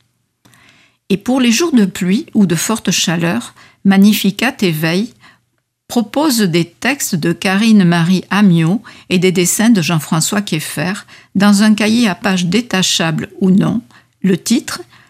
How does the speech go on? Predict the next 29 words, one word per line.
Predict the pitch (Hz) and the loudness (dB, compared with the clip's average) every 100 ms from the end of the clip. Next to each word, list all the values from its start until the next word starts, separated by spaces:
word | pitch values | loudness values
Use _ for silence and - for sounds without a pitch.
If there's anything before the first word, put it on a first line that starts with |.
| _ | _
Je | 165 175 | -2 -2
colorie | - - 269 233 214 302 | -2 0 2 2 2 0
l'évangile | 311 196 180 175 180 254 | 2 0 2 0 2 0
du | 180 180 | 2 0
dimanche | 196 196 262 - - | 2 2 2 -2 -6
deux | 165 | -2
mille | 175 214 247 | 2 2 0
vingt-six. | 151 220 294 - 151 - - - _ _ _ _ _ | 0 -2 -2 -4 -4 -4 -6 -10 _ _ _ _ _
Une | 196 185 | 0 2
page | 185 - 165 156 | 0 -2 -2 -2
dessin | 165 190 190 190 - 165 214 - _ _ | -2 -2 -2 -2 -4 -4 -4 -6 _ _
et | - 214 | -2 0
au | 190 | 2
dos, | 165 160 - - _ _ | 0 -4 -6 -12 _ _
le | 208 240 | -2 -2
texte | 262 285 - | -2 -4 -2
du | 214 180 | 0 2
dimanche | 180 196 175 233 - - | 2 2 2 0 -2 -6
adapté | 208 208 190 - 262 | 0 0 0 -4 -8
pour | 277 226 | -6 -4
les | 190 160 | -4 -2
enfants. | 196 254 - 160 165 _ _ _ _ _ | -2 -2 -2 -4 -4 _ _ _ _ _
Tout | - 294 | -6 -4
un | 202 190 | 0 0
chemin | - - 240 233 330 | 0 0 2 2 0
à | - 202 | -4 -4
parcourir. | 208 - - 277 - 170 175 - _ _ _ _ _ _ _ _ _ _ _ | -4 -6 -6 -8 -4 -6 -6 -12 _ _ _ _ _ _ _ _ _ _ _
Les | 208 196 | 2 2
éditions | 190 165 170 - 220 330 | 0 0 -2 0 0 -2